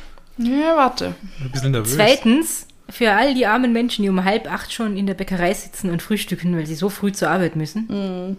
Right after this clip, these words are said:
Speaker 3: die waren jetzt alle ordentlich wach, ne?
Speaker 2: Mhm.
Speaker 1: Oh ja.
Speaker 2: Und die ganzen
Speaker 3: Stellt euch
Speaker 2: Schüler,
Speaker 3: das
Speaker 2: die
Speaker 3: mal
Speaker 2: da
Speaker 3: vor, du
Speaker 2: Brezel
Speaker 3: sitzt da
Speaker 2: holen.
Speaker 3: halb verschlafen mit dem Kaffee und dann
Speaker 2: Vielleicht
Speaker 3: Ah.
Speaker 2: war es nur eine Warnung. Wie war sie?
Speaker 1: Mhm. Möglicherweise,
Speaker 3: Ah, ja.
Speaker 1: ja.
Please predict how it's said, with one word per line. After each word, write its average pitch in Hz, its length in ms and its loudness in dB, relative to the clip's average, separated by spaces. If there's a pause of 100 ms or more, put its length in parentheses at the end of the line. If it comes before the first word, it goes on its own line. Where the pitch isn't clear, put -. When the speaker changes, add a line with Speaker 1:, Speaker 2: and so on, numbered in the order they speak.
Speaker 3:
die 202 140 -4
waren 190 180 2
jetzt 165 180 -2
alle 180 300 0
ordentlich 170 540 -4
wach, - 340 -10
ne? 190 120 -4
Speaker 2:
Mhm. 120 280 -4
Speaker 1:
Oh 180 120 -4
ja. 170 200 -4
Speaker 2:
Und 180 120 -10
die 117 40 -6
ganzen 127 160 -2
Speaker 3:
Stellt 214 200 6
euch 208 80 4
Speaker 2:
Schüler, 143 140 6
Speaker 3:
das - 80 6
Speaker 2:
die 139 60 8
Speaker 3:
mal 147 120 8
Speaker 2:
da 131 60 8
Speaker 3:
vor, 135 140 4
du 123 60 6
Speaker 2:
Brezel - 280 6
Speaker 3:
sitzt 127 160 4
da 285 180 6
Speaker 2:
holen. 240 80 2
Speaker 3:
halb 247 200 4
verschlafen 254 540 4
mit 254 120 2
dem 226 120 2
Kaffee 233 360 -2
und 233 160 -4
dann 220 180 -6 (760)
Speaker 2:
Vielleicht - 280 -2
Speaker 3:
Ah. 175 80 4
Speaker 2:
war 120 60 0
es 101 100 -6
nur 110 100 -2
eine 92 80 -10
Warnung. 104 340 -6 (480)
Wie 139 140 -4
war 165 120 -2
sie? 110 320 -8 (100)
Speaker 1:
Mhm. 190 540 4 (520)
Möglicherweise, 165 720 0
Speaker 3:
Ah, 151 40 0
ja. 151 80 0
Speaker 1:
ja. 208 100 -4